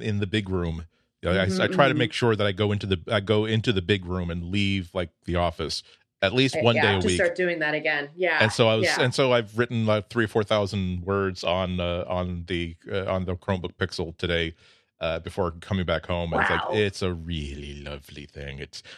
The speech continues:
Speaker 1: it still, it still kills me that, like,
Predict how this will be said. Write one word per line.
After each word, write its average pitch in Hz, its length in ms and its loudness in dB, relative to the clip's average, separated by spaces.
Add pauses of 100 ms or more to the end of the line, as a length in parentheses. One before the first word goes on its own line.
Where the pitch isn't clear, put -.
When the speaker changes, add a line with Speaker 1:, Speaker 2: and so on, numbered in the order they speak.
(100)
Speaker 1:
it 104 100 0
still, 147 320 2 (140)
it 110 120 0
still 139 260 2
kills 120 440 0
me 98 180 0
that, 90 200 -4 (640)
like, 95 180 -4